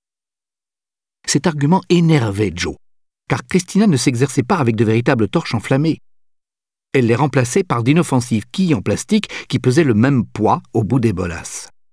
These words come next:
Il avait un mal fou à se convaincre que c'était déjà magnifique de voir la jeune femme danser ainsi pour lui seul. Ce qu'il sentait, c'est que la somptueuse jonglerie était privée de son danger barbare dans le but de le ménager.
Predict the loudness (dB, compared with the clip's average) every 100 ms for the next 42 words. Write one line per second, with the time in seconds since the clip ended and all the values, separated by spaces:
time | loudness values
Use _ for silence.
0 | _ _ _ _ _ _ 0 2 2 2
1 | 2 4 4 2 -2 -2 -2 -2 -2 -2
2 | 0 2 2 0 -6 -10 -4 -2 0 0
3 | 2 2 2 2 2 0 -4 -4 -2 0
4 | 2 2 0 0 -2 0 0 0 -2 0
5 | -2 -2 -6 -6 -6 -8 -10 -14 -14 -18
6 | _ _ _ _ _ _ _ _ _ _
7 | _ _ _ _ -2 0 0 0 -2 0
8 | -2 -2 _ _ _ _ -6 -2 0 0
9 | 0 0 0 2 2 4 2 2 2 0
10 | -2 -8 -6 -2 -2 0 2 4 2 0
11 | -2 -2 0 0 0 0 -4 -2 0 0
12 | -2 -10 -6 -2 0 -2 -4 -6 -4 -2
13 | -2 -2 -4 -8 -14